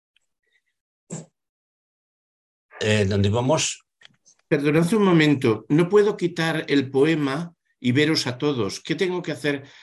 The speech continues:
Speaker 2: Solo veo, eh, cinco, seis personas. ¿Cómo puedo hacer para ver todos? Para
Speaker 1: No
Speaker 2: veros?
Speaker 1: ves, estás viendo el texto.
Speaker 2: Ah, vale, vale, vale. Sol-, vale.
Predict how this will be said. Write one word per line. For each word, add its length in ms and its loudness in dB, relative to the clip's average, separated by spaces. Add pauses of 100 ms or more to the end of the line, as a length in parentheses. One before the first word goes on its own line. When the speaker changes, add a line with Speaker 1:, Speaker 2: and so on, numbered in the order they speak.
Speaker 2:
Solo 260 2
veo, 200 2 (240)
eh, 140 -2
cinco, 960 0
seis 320 -2
personas. 720 -6 (260)
¿Cómo 280 0
puedo 200 2
hacer 340 -2
para 200 0
ver 260 -2
todos? 560 -2 (440)
Para 160 0
Speaker 1:
No 160 4
Speaker 2:
veros? 20 4 (120)
Speaker 1:
ves, 100 -14 (580)
estás 220 2
viendo 180 6
el 100 4
texto. 460 -4 (360)
Speaker 2:
Ah, 160 -2
vale, 420 0
vale, 220 -2
vale. 320 -6 (500)
Sol-, 420 -4
vale. 340 -10